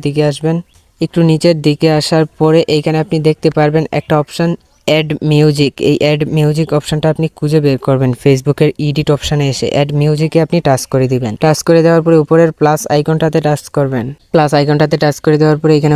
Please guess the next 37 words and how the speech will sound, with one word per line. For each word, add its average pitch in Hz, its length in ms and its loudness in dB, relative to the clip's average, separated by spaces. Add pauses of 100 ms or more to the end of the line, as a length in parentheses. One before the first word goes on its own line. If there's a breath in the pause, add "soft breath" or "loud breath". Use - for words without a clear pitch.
অনেকগুলো 147 320 0
গান 147 220 2
চলে 160 240 2
আসবে। 156 160 0
আপনি 160 180 -2
চাইলে 151 280 0 (120)
এই 147 140 2
গানগুলো 147 300 0 (100)
এখান 147 180 -2
থেকে 151 220 -2
শুনে 160 340 -2 (100)
তারপরে 151 340 0
ইউজ 143 180 -2 (100)
করতে 147 220 0
পারেন। 131 240 0
যদি 139 240 0
এখানে 151 220 -2 (100)
আপনার 156 260 -2 (480 loud breath)
কোনো 147 160 2
গান 147 220 2
ক-, 151 160 -2 (140)
পছন্দ 156 320 0
না 156 240 0
হয় 156 120 0
তাহলে 151 260 0
আপনি 156 160 -2 (100)
উপরের 156 320 0
সার্চ 143 200 -2 (120)
বক্স 160 180 -4 (100)
থেকে 156 220 0
আপনার 151 240 -2 (100)
পছন্দের 156 380 0
গানটি 143 360 -2
সার্চ 143 200 0 (120)
করে 160 160 2
আপনি 156 240 -2
খুঁজে 156 220 -2